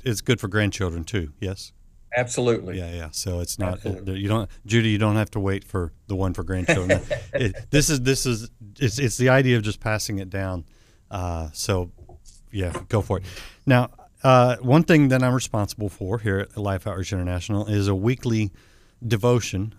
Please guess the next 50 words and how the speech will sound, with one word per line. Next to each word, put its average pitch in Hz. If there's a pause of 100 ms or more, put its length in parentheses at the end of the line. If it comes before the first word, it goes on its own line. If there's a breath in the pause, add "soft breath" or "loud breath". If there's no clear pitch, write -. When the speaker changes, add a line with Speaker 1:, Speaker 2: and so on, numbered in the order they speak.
(140)
Speaker 1:
online. 110
And 95
by 95
the 92
way, 92
if 104
you 107
guys 95
haven't 104
seen 131
it, 143
it's 104
called 104
Words 101
of 87
Life. 110
You 107
can 98
go 104
to 98
lifetoday 104
dot 101
org. 113 (520 soft breath)
Uh, 98
it's -
actually 143
under 117
the 92 (120)
Connect 104 (180)
tab 117
and 92
then 95
Words 90
of 80
Life. 87
It's -
a -
little 95
buried. 87
We're 104
working 104
on 85
a 85
new 82
website. 82 (920 loud breath)
I 123
selected 135
for 98
this 101
past -